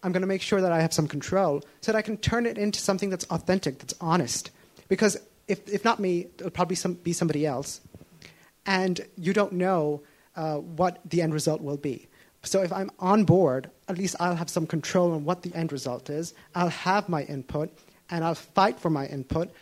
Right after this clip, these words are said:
I'll fight for that control. I'll fight for a, an end product that is authentic, that is honest,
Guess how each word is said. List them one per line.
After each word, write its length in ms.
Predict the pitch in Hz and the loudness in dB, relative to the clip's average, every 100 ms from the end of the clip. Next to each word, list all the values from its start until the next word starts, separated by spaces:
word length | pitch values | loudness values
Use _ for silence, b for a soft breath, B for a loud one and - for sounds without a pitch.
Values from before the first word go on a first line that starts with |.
| B | B
I'll 140 | 160 | -8
fight 360 | 156 - 190 - | -8 0 0 2
for 120 | 170 | -2
that 180 | 143 127 | -2 -4
control. 460 | 143 - 143 156 180 B - | -6 -4 -2 -2 -4 B -6
I'll 140 | 175 | -6
fight 360 | - - 185 202 | -2 0 0 0
for 220 | 165 151 143 | 0 0 0
a, 100 | 160 | -6
an 140 | 151 156 | -8 -6
end 200 | 170 196 | -2 -2
product 380 | - 147 139 - | 0 -2 -2 -6
that 120 | 151 | -6
is 100 | 143 | -6
authentic, 560 | - 147 - 165 170 208 | -8 -8 -4 -2 -4 -4
that 120 | 147 | -4
is 140 | 139 - | -4 -4
honest, 400 | 160 165 190 - | -4 -2 -4 -8